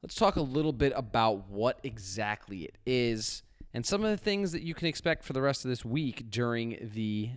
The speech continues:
uh, S B fifty Disrupt live streaming events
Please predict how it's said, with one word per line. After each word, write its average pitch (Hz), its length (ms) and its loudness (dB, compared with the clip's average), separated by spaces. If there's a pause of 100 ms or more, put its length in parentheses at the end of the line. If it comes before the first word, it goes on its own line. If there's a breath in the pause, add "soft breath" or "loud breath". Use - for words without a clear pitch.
(140)
uh, 104 180 -8
S 120 200 -4
B 113 180 -2
fifty 117 300 -2
Disrupt 113 720 -2 (340 soft breath)
live 110 340 6
streaming 120 600 2
events 110 720 0